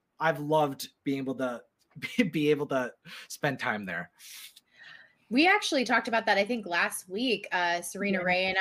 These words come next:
Speaker 2: I, about how, and Isaac, you can say, 'cause now you experience as well, when you walk down Main Street U S A in Disneyland,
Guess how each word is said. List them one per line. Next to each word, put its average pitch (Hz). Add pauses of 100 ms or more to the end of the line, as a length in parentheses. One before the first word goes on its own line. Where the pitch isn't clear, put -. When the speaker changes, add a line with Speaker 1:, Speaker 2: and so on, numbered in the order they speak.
Speaker 2:
I, 185
about 170
how, 170 (400)
and 208 (140)
Isaac, 208
you 196
can 190
say, 185
'cause 180
now 175
you 175 (140)
experience 170 (120)
as 175
well, 180
when 196
you 190
walk 190
down 233
Main 190
Street 202
U 175
S 170
A 180
in 170
Disneyland, 220